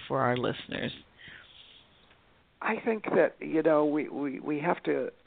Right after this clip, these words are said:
Speaker 2: understand that we have control over this, uh,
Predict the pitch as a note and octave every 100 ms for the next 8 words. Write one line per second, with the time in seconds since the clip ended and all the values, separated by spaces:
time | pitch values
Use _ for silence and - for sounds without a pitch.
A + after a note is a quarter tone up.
0 | _ E3 F3 D#3 - D#3 D#3 D3 B2 B2+
1 | - C3 A#3 B3 - G2+ - - - G3+
2 | G#3+ F3+ G#2 A2 - - - - - _
3 | - - - - A#2 A2+